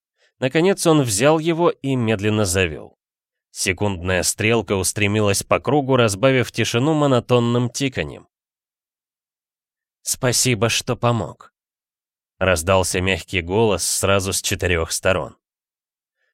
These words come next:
Флинн завертел головой, всматриваясь во тьму, но никого не увидел.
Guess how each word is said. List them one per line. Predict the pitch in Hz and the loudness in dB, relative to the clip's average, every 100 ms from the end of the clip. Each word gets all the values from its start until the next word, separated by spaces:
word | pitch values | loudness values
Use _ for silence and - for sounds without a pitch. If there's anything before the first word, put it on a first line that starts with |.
| _ | _
Флинн | - 143 160 | -4 0 2
завертел | 117 123 123 - 139 | 2 0 0 2 2
головой, | 113 117 120 117 135 160 123 | 4 4 4 4 2 0 0
всматриваясь | - 110 110 110 104 107 104 - | -2 0 0 2 2 2 2 0
во | 101 101 | 0 0
тьму, | 98 110 151 | 0 -2 0
но | 147 | 0
никого | 135 120 113 107 | 0 2 2 2
не | 113 110 | 2 2
увидел. | 113 101 78 65 - | 0 0 -4 -8 -16